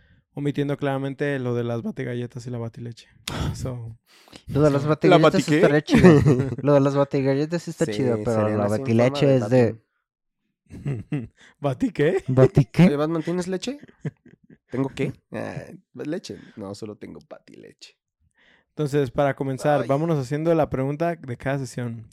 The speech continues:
Speaker 1: ¿Qué juego es el que traigo
Speaker 2: Mm.
Speaker 1: hoy para comenzar?
Speaker 2: Nah, ni idea.
Speaker 3: Nah,
Speaker 1: ¿No?
Speaker 3: siendo de arcade,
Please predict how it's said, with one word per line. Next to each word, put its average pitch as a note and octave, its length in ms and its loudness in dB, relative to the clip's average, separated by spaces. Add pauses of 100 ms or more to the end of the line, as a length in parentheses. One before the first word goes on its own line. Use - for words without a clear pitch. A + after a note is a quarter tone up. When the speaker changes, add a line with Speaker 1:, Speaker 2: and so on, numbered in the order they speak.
Speaker 1:
¿Qué D3 100 -4
juego D#3 480 0
es C#3 220 -10
el C#3 100 -6
que B2+ 120 -10
traigo C3 360 -6
Speaker 2:
Mm. - 120 -12
Speaker 1:
hoy B2+ 140 -4
para B2+ 220 -8
comenzar? C3+ 460 -16
Speaker 2:
Nah, F2+ 180 -14
ni F#2 140 -14
idea. G1+ 260 -20 (300)
Speaker 3:
Nah, - 320 -10
Speaker 1:
¿No? D3 80 -10
Speaker 3:
siendo G#2 260 -2
de G#2+ 100 0
arcade, F#2+ 340 -4